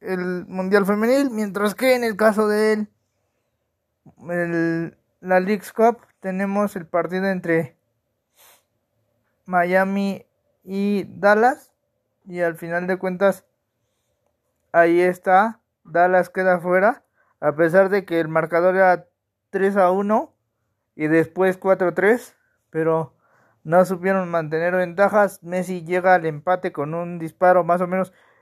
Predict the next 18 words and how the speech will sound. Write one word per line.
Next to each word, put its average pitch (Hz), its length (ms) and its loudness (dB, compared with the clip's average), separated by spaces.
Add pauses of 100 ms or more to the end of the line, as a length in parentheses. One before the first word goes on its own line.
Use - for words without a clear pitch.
como 160 220 -2
el 165 100 2
que 165 120 -4
le 165 100 -2
metió 165 300 2
a 190 60 0
Cruz 180 160 -4
Azul, 190 340 2
un, 196 200 -4
un 196 140 -4
tiro 196 220 2
de 175 100 4
media 180 260 -2
distancia. 190 540 -2
Después 170 380 -2
de 185 80 0
esto, 185 480 0 (880)
eh, 156 760 0